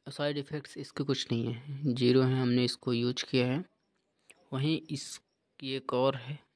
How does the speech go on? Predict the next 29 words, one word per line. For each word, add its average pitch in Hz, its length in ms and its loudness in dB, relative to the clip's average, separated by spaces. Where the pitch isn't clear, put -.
जिसके 139 400 -2
कि 135 80 0
थोड़ा 131 240 -2
सा 135 120 -6
साइड 123 300 0
इफ़ेक्ट्स - 460 -4
देखने 123 360 0
को 120 80 0
मिलते 120 300 0
हैं। 123 200 -8
इसको - 280 4
आप 135 200 6
लेंगे 127 500 4
तो 120 180 -2
ये 120 160 -2
देखिए, 120 300 -4
एक 120 80 -8
सौ - 140 -8
दो 123 120 -2
प्राइस 120 420 2
है। 139 120 -2
इसको - 520 -10
पीने 131 340 2
से, - 320 -6
देखिए, 131 320 -6
मात्रा 127 360 -6
तो 139 80 -4
तीनों 131 340 2
की 135 120 -4